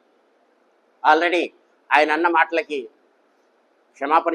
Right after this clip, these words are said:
చెప్పించడం కూడా మీ ద్వారాగానే జరిగింది. మిత్రులు కొంతమంది వినే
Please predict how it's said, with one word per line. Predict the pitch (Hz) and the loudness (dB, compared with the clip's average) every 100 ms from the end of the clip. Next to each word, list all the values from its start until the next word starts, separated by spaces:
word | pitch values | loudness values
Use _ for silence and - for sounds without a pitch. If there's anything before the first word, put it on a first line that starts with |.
| 160 | -4
చెప్పించడం | 160 151 156 160 | -6 -8 -6 -2
కూడా | 160 151 117 - _ _ 120 | 2 2 0 -6 _ _ -10
మీ | 143 | 0
ద్వారాగానే | 147 147 151 156 156 151 117 _ _ - | 2 4 2 0 0 -4 -14 _ _ -8
జరిగింది. | 123 147 151 170 220 _ _ _ - | -6 -4 -4 -4 -8 _ _ _ -14
మిత్రులు | 139 151 151 139 | -10 -6 -4 -4
కొంతమంది | 139 143 143 127 | -6 -8 -10 -12
వినే | 131 | -12